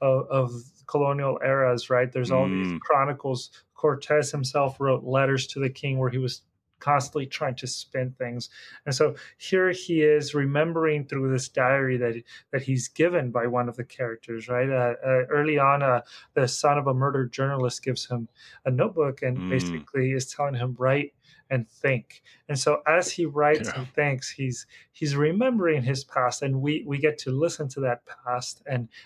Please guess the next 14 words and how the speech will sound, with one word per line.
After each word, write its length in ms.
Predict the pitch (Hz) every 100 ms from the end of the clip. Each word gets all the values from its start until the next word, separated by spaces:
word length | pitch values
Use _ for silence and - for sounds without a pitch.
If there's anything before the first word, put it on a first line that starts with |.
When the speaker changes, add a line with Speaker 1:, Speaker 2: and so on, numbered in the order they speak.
| _
Speaker 1:
and 120 | 131
have 200 | - 139
some 240 | 131 151 139
idea 380 | 135 127 135
of 160 | 131 120
what 120 | 135
he 340 | 131 - - 160
did, 360 | 139 123 117 - - - _ _
you 160 | 196 202
know, 240 | 180 175 175
and, 160 | 170 185
and 140 | 170 170
you 140 | 196
could, 180 | 196 190